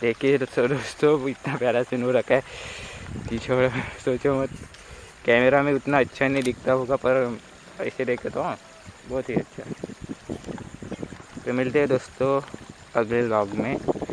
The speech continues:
तो प्लीज दोस्तों अगले vlog के लिए तैयार रहिए, अपनी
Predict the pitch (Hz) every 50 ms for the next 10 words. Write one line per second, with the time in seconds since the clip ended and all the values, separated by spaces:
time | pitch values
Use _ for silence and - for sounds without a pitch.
0 | - - - - - - - - - - - 131 135 123 - - 143 165 175 156
1 | 143 147 139 110 - 139 139 143 139 - - - - - - - - - - -
2 | - - 113 107 113 123 123 123 120 117 113 110 - - - - 117 117 117 117
3 | 117 113 110 104 117 113 117 120 127 127 123 120 117 120 120 117 123 135 - -
4 | - - - - - - - - - - 117 - - - 120 123 127 131